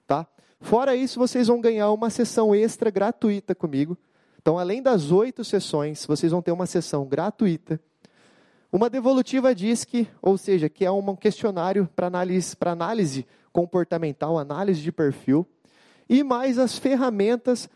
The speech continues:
para um desenvolvimento de qualidade, um desenvolvimento de performance.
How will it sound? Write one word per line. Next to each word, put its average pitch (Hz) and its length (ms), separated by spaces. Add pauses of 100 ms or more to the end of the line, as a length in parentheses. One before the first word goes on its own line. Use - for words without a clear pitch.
(220)
para 220 340
um 214 180
desenvolvimento 226 1080
de 185 180
qualidade, 151 760
um 135 40
desenvolvimento 165 520
de 175 100
performance. 147 920